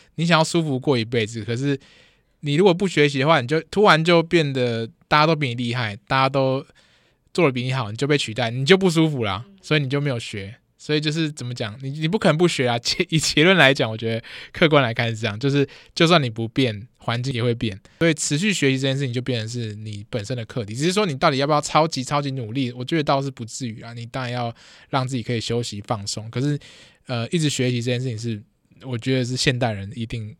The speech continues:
需要做的事情。那甚至说你学习之后，也许你就真的可以过上比较轻松的日子，因为你就比较知道怎么做事情嘛，你的压力会比较小。对，所以我觉得，呃，这个今天虽然我们今天聊A I，但我觉得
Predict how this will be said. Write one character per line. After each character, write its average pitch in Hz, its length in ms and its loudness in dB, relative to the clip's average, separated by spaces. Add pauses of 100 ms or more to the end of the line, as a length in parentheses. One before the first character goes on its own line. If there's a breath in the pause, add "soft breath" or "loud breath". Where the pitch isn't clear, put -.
(120)
需 - 280 -8
要 113 140 0
做 110 180 -8
的 101 40 -10
事 110 180 -12
情。 - 300 -12
那 135 240 -2 (160)
甚 175 180 0
至 165 80 0
说 165 140 0
你 135 100 0
学 127 320 -2
习 120 220 -2
之 123 220 -6
后， 113 280 -2 (420 soft breath)
也 139 140 2
许 196 140 0
你 143 100 0
就 139 140 0
真 147 100 -2
的 139 80 -2
可 127 120 -2
以 117 60 -2
过 120 200 -4
上 120 100 -4
比 107 80 -10
较 110 60 -6
轻 113 220 -10
松 101 280 -12 (160)
的 110 280 -10 (100)
日 135 180 -6
子， 107 240 -14 (140)
因 131 140 -6
为 120 200 -2 (440 soft breath)
你 110 100 -12
就 135 100 -2
比 123 60 -4
较 123 100 0
知 120 120 -6
道 123 80 -2
怎 110 100 -10
么 98 60 -14
做 110 160 -8
事 - 120 -12
情 104 200 -12
嘛， - 140 -16
你 123 40 -16
的 113 80 -12
压 117 160 -6
力 113 60 -4
会 113 80 -6
比 107 100 -12
较 107 60 -10
小。 - 240 -10 (340)
对， 110 120 -6
所 135 140 -4
以 - 20 0
我 127 160 -2
觉 107 160 -6
得， 104 180 -8 (380 soft breath)
呃， 117 180 -6
这 160 140 -2
个 139 160 2
今 160 180 0
天 175 80 4
虽 190 80 2
然 175 80 8
我 139 40 2
们 131 80 -2
今 143 40 2
天 143 60 2
聊 123 180 0
A 117 80 0
I， 113 200 -2
但 127 200 -2
我 107 140 -6
觉 104 180 -8
得 104 240 -8